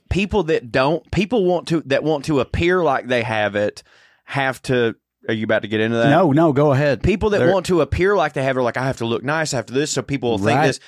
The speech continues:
Speaker 1: But dudes who have it are like, "I
Speaker 2: Right.
Speaker 1: don't give a fuck what
Speaker 2: Right.
Speaker 1: you think about
Speaker 2: So,
Speaker 1: me."
Speaker 2: there's a saying for that. Have you ever heard the saying that, uh, that says what you just said?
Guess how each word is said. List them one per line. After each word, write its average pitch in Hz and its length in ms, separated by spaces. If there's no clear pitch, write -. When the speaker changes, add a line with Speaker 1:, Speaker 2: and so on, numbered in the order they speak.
Speaker 1:
But 131 200
dudes 180 260
who 170 220
have 151 340
it 214 140
are 147 100
like, 143 160
"I 139 120
Speaker 2:
Right. - 60
Speaker 1:
don't 440 200
give 165 180
a 143 100
fuck 240 400
what - 40
Speaker 2:
Right. 170 240
Speaker 1:
you 165 140
think 139 300
about 160 320
Speaker 2:
So, 220 60
Speaker 1:
me." 104 280
Speaker 2:
there's 139 360
a 123 80
saying 170 720
for 104 160
that. 90 460
Have 117 80
you 127 40
ever 135 160
heard 143 180
the 123 80
saying 147 420
that, 131 200
uh, 123 240
that 123 220
says 139 360
what 131 160
you 131 140
just 131 260
said? 143 400